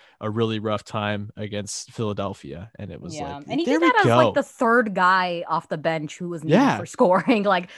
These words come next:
Speaker 2: that Raptors team makes no sense to me when I think about it sometimes. <laughs>
Speaker 1: Yeah, like, watching, uh, Stanley Johnson play eighteen minutes, it really makes you yearn for the nights where they had literally only good players playing basketball, and very good
Speaker 2: At all
Speaker 1: players at
Speaker 2: times,
Speaker 1: that.
Speaker 2: yeah.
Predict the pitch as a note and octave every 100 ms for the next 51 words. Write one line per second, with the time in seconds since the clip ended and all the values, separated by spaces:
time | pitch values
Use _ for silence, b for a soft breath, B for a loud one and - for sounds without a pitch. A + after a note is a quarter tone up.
0 | B B F#4 F4+ F4 F4 D#4 - C#4+ A3+
1 | G3+ G#3 G3+ F3+ E3+ - F#3+ E3 F3 F#3
2 | - A3 G#3+ F3 F3 F3+ A3 F3+ G#3+ G3+
3 | B3 C4 - - C#3 E3 C#3+ B2 A#2+ D#3
4 | E3 D#3+ D3 E3 F#3 - F#3 E3 D3 -
5 | C3 A#2+ - C#3+ C3+ B2+ B2 A#2 A#2 A2+
6 | - G#2+ F#2 G#2+ - G#2+ G#2 G2 G2 A#2
7 | E3 D#3+ B2+ B2 - A2+ G#2+ A2+ A#2 G#2+
8 | G2+ G2+ G2+ G2+ - G2 G2 F#2+ A2 A2
9 | A2+ C3 E3+ A#3 A3+ A3+ A3 D#3 D#3+ F3
10 | F3 C#3 C#3+ D3 - C3 C3+ B2 A#2 -
11 | A#2+ B2 A2+ A2 A#2 D3 - G#2 G2+ A2
12 | C3 B2+ G#3 C#4 G3 C#3 F#3 - F3+ F3+
13 | E3 D3+ D3+ D3+ G3 E3+ A#3+